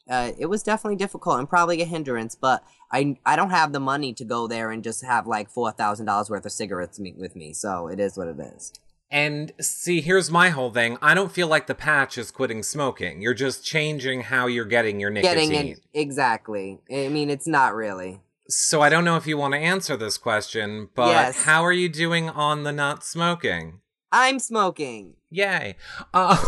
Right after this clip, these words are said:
Speaker 2: <laughs>
Speaker 1: <laughs> I'm
Speaker 2: uh,
Speaker 1: not smoking like I used to smoke. I'm not like Mister Chain Smoker.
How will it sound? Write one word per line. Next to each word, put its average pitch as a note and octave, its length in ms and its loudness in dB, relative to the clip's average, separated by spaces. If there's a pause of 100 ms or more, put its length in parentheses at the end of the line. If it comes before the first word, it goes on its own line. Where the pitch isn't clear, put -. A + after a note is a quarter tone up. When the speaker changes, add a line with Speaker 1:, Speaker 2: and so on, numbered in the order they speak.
(220)
Speaker 2:
<laughs> - 0 -
Speaker 1:
<laughs> - 20 -4
I'm G3 1300 2
Speaker 2:
uh, F3+ 380 8
Speaker 1:
not A#3+ 220 0
smoking C#4+ 380 -6
like A3 180 -2
I F#3+ 40 -4
used F3+ 280 -8
to D3+ 80 -12
smoke. A#2 320 -12
I'm C3+ 100 -8
not D3 180 -2
like E3+ 180 -6
Mister E3 420 -6
Chain D3+ 340 -8
Smoker. G2+ 580 -10